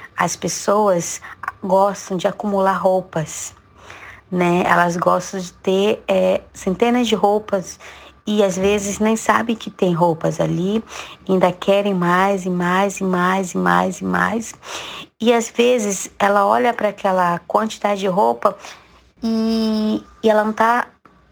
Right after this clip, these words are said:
sabendo que ela ali, ela tá acumulando lixo, né? Ali ela tá sendo não ambientalista,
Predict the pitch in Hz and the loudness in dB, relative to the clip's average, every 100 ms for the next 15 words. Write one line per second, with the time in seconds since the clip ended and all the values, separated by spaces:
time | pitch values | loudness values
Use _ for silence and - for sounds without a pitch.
0 | - - - - 220 226 262 254 202 - | -20 -20 -6 0 2 2 2 0 -2 -8
1 | - 208 196 190 190 190 190 226 254 226 | -6 0 4 4 4 2 0 -2 -2 -2
2 | - - - - 190 196 190 196 - 214 | -6 -16 -14 -2 2 2 2 -2 -2 -2
3 | 208 208 226 226 190 180 - - - 233 | 0 2 2 2 -2 -6 -10 -20 -8 0
4 | 262 262 - - 170 - - - 202 202 | 2 2 0 -6 -8 -12 -18 -6 0 4
5 | 202 196 208 220 214 214 208 - 220 226 | 4 4 4 2 2 0 0 -2 0 2
6 | 233 226 208 - - 208 226 285 285 233 | 2 2 0 -4 -6 0 4 4 4 2
7 | 220 208 202 180 160 156 - - | 0 0 0 0 -2 -4 -10 -10